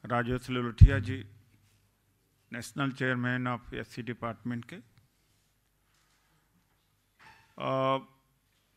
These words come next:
परसों यूजीसी ने एक गाइडलाइन जारी किया कि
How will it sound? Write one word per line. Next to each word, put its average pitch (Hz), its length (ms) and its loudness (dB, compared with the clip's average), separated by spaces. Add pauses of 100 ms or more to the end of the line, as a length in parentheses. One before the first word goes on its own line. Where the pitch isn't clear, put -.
(1500)
परसों 160 440 2 (1500)
यूजीसी 135 560 0
ने 135 160 -4 (680)
एक 123 160 -8
गाइडलाइन 131 580 0
जारी 110 260 -2
किया 98 300 -16 (1900)
कि 139 140 -10